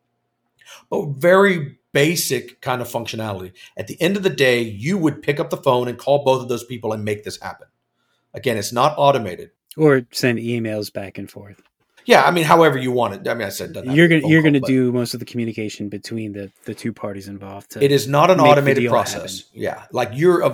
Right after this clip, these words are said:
Speaker 1: the final app would be all automating all of this so that you could build up for scale. The goal of this is to see the next step. So now I've got this gorgeous website that does very little. And if I was doing the Shopify thing, I'm selling soap, the equivalent would be,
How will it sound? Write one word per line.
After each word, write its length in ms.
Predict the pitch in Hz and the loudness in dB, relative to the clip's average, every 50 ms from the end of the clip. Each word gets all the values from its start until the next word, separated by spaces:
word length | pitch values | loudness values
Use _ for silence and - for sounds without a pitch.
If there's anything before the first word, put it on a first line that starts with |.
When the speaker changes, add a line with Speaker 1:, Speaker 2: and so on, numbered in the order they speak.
| - - | -4 -4
Speaker 1:
the 120 | - 170 - | -4 -2 2
final 340 | - 180 185 196 180 151 | 4 6 6 6 4 2
app 240 | 127 131 123 123 - | 2 0 0 0 0
would 120 | 139 123 113 | -2 -2 -2
be 120 | 123 120 | 0 4
all 240 | - 139 135 131 117 113 117 113 | 6 8 8 8 6 4 2 2
automating 360 | 113 104 107 101 98 95 98 | 2 0 -4 -4 -4 -4 -2
all 220 | 117 120 117 107 | 0 0 0 0
of 80 | 101 92 | 0 -2
this 200 | 95 92 90 - | -4 -6 -6 -6
so 80 | 117 | -6
that 120 | 101 104 104 | -4 -4 -4
you 120 | 104 107 | -4 -6
could 200 | 104 101 95 95 | -10 -12 -12 -8
build 180 | 110 107 101 107 | -6 -6 -6 -6
up 140 | 98 - - | -8 -12 -12
for 80 | 90 | -12
scale. 440 | - - - 98 92 85 80 - _ _ - - - _ | -10 -10 -8 -8 -8 -8 -10 -14 _ _ -20 -20 -20 _
The 80 | - 110 | -16 -8
goal 380 | 107 - 139 156 180 208 202 | 0 2 4 6 6 6 4
of 140 | 190 143 117 | 4 2 0
this 220 | 131 120 117 - 123 | 0 -2 -2 -2 -8
is 100 | 110 - | -10 -10
to 100 | - 107 | -10 -8
see 560 | - - - 151 139 123 113 107 110 107 110 _ _ _ _ _ 113 | -8 -6 -6 -6 -4 -4 -4 -6 -8 -10 -14 _ _ _ _ _ -8
the 140 | 110 117 113 | -6 -6 -6
next 420 | 113 117 120 131 - - - - | -4 -4 -4 -4 -6 -6 -6 -8
step. 460 | - - - 101 90 - - _ _ _ _ _ _ - | -8 -6 -4 -6 -6 -6 -10 _ _ _ _ _ _ -14
So 120 | - 123 | -6 0
now 140 | 139 143 156 | 2 4 4
I've 80 | 156 | 4
got 100 | 165 147 131 | 4 2 0
this 120 | 131 104 | -2 -6
gorgeous 460 | 98 113 131 156 175 170 151 151 - | -6 -2 0 2 2 2 0 -2 -4
website 640 | 117 131 131 127 107 104 - 127 120 117 113 113 - - _ _ _ | 0 0 0 0 0 -2 -4 -4 -2 -2 -4 -6 -8 -14 _ _ _
that 240 | - 110 107 - - | -10 -8 -8 -4 0
does 300 | 127 127 127 127 120 110 | 2 4 4 2 0 -2
very 320 | 98 120 123 113 104 104 | -2 -2 -2 0 -2 -2
little. 340 | 95 104 104 - - - _ _ _ _ _ _ _ _ _ _ _ _ _ _ _ - | -4 -6 -8 -10 -12 -16 _ _ _ _ _ _ _ _ _ _ _ _ _ _ _ -4
And 140 | 135 131 135 | -2 -2 0
if 120 | 135 - | 2 4
I 80 | 147 147 | 6 6
was 140 | 143 143 143 | 6 4 2
doing 160 | 160 151 143 | 0 0 0
the 40 | 131 | 0
Shopify 400 | - 160 175 190 175 165 156 143 | 2 4 4 4 4 4 2 2
thing, 140 | 147 139 | 2 0
I'm 140 | 135 123 110 | -2 -4 -4
selling 280 | - - 147 143 131 117 | -2 0 2 2 0 0
soap, 540 | - - - 208 196 156 139 139 - - 139 | -4 -4 -2 2 2 2 2 0 -2 -4 -4
the 140 | 143 139 | -2 -2
equivalent 440 | 127 123 - - 170 160 147 143 135 | -2 -4 -4 -2 -2 0 0 -2 -2
would 160 | 131 127 117 | -2 -4 -4
be, 360 | 113 123 120 113 117 110 110 | -4 -4 -2 -2 -4 -6 -8